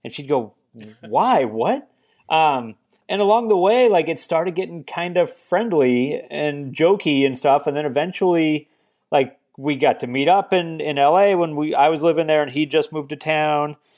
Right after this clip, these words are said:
and just sort of b-, throughout the course of talking about things, he, um, offered me a job running a website for him. Uh, we got, you know, we got working together a bit. I was running this website that was kinda like a pop culture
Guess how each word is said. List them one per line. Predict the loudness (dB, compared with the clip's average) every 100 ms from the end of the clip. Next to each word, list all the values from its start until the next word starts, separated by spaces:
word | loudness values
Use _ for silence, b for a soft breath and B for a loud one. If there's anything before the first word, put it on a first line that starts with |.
| _ _
and | -2 2 4 2 0 -4 -12 -18 _ _ -20 -20 -20 -20 -20 -8
just | -2 -2 2
sort | 2 4
of | 4 2 0 -8 -18 -18 -10
b-, | -8 -8 -10 -16 -16 -14
throughout | 0 4 4 2
the | 0
course | 2 0
of | -4
talking | -2 0 0 -2
about | -2
things, | -4 -8
he, | -4 -4
um, | -6 -14 _ 0
offered | 2 2 2 0 0
me | -4
a | -2
job | 2 2 2
running | 0 0
a |
website | 0 0 0 0
for | 0
him. | 0 -2 -6 -18 b b -10
Uh, | -6 0
we | 0 4
got, | 2 2 -4 _ _ -4
you | 0
know, | 2
we | 2
got | 2
working | 2 2 2
together | 2 2 0
a |
bit. | 0 2
I | 0
was | -2
running | -4 -6
this | -8 -4
website | -2 0 0 2
that | 0
was | 0
kinda | -4 -4
like | -2
a | -4
pop | 0 -2 0
culture | -2 -2 0 2 2 0